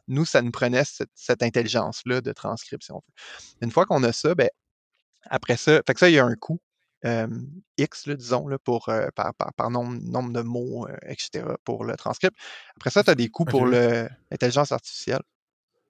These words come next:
Speaker 1: Puis les coûts de, d'intelligence artificielle avec OpenAI, euh, fonctionnent par tokens. Puis là, je suis pas le gars techie, fait que je vais y aller en surface, là.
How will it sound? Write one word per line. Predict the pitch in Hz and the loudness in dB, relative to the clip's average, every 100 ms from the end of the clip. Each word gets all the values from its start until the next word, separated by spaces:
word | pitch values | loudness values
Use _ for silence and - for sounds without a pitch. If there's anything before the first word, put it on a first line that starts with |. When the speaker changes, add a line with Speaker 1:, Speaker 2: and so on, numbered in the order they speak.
| _ - _ | _ -20 _
Speaker 1:
Puis | - 120 | -10 -6
les | 131 120 | 0 -2
coûts | - 170 | 0 4
de, | 131 117 | 6 6
d'intelligence | 113 123 120 151 | 2 2 2 2
artificielle | 139 - - 143 | 2 0 2 4
avec | 143 117 - | 6 4 0
OpenAI, | - 120 120 123 131 151 147 - - - - - | -2 0 2 4 4 4 0 -8 -20 -20 -12 -4
euh, | 127 123 135 - | 0 0 -4 -2
fonctionnent | 123 - 208 | -2 2 2
par | 190 120 | 4 0
tokens. | - 143 - 143 170 156 - | 2 0 4 2 2 -2 -2
Puis | |
là, | 156 | 0
je | - | 0
suis | - - _ - | -4 -8 _ 2
pas | 151 | 4
le | 123 | 4
gars | 131 | 2
techie, | - 151 120 - 175 | 2 2 2 0 -6
fait | - 120 | -6 -2
que | |
je | 123 | 4
vais | 120 | 6
y | |
aller | 123 147 | 8 6
en | |
surface, | 156 123 - - 151 - | 4 -2 2 2 2 0
là. | 147 | -2